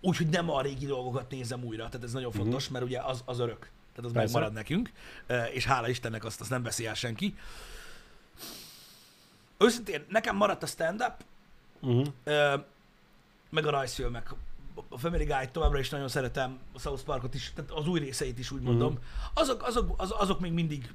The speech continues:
Speaker 1: még mindig tudják a manapság is tolni nekem a humort.
Speaker 2: Igen.
Speaker 1: A filmek nagy része, amit vígjátéknak titulálnak, és nem valami remake vagy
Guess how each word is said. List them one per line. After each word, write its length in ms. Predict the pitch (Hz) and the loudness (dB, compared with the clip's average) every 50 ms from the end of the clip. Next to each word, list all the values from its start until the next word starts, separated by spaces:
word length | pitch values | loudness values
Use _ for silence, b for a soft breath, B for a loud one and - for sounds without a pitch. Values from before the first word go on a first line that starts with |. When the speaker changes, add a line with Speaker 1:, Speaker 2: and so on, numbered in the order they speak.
| - | -6
Speaker 1:
még 100 | - 160 | -4 0
mindig 240 | 180 185 175 160 135 | 0 2 2 0 0
tudják 340 | - 156 151 151 135 120 - | -2 -2 0 0 0 0 -2
a 200 | 135 131 127 123 | -2 0 -2 0
manapság 640 | 131 151 160 156 151 135 117 - - 131 120 120 | 0 0 0 2 0 0 -2 -2 -4 -4 -4 -4
is 140 | - - - | -6 -6 -4
tolni 240 | - 143 127 120 120 | -4 -2 -2 -2 -2
nekem 320 | 117 110 - 127 117 113 | -4 -6 -6 -8 -8 -8
a 40 | 107 | -8
humort. 520 | 107 101 107 101 98 92 87 - - - - B B B 113 | -10 -10 -12 -12 -12 -12 -12 -12 -12 -10 -8 B B B -4
Speaker 2:
Igen. 180 | 104 110 107 107 | -2 -2 -2 4
Speaker 1:
A 140 | - 180 139 | 4 2 2
filmek 760 | - - 311 427 427 403 311 226 196 180 - - - - - - - - - - - - - - - - - - _ - _ - _ _ - _ _ _ _ _ - - - | 6 4 4 4 4 2 2 2 0 0 -2 -8 -14 -14 -16 -18 -20 -20 -20 -20 -20 -20 -20 -20 -20 -20 -20 -20 _ -20 _ -20 _ _ -20 _ _ _ _ _ -20 -20 -14
nagy 320 | - 156 165 175 185 170 160 | -6 -4 0 0 0 0 -2
része, 340 | 156 135 131 120 - 160 143 | -4 -6 -6 -4 -2 -2 -2
amit 220 | 139 139 131 117 | 0 -2 -4 -4
vígjátéknak 580 | 147 156 147 143 131 120 - 143 131 135 127 113 | -4 -4 -2 -2 -4 -4 -4 -8 -8 -8 -10 -8
titulálnak, 720 | - 151 - 165 160 165 156 156 170 175 170 160 - - B B B B B B B B | -10 -10 -8 -6 -6 -4 -4 -4 -2 -4 -4 -4 -6 -16 B B B B B B B B
és 200 | - 139 127 - | -4 -2 -2 2
nem 140 | 170 175 175 | 2 2 4
valami 300 | 156 147 143 135 139 135 | 4 4 4 4 0 0
remake 380 | 131 156 160 151 143 143 139 - | -2 0 0 0 0 0 -2 -2
vagy 360 | 143 139 127 123 120 - | -4 -4 -4 -4 -8 -12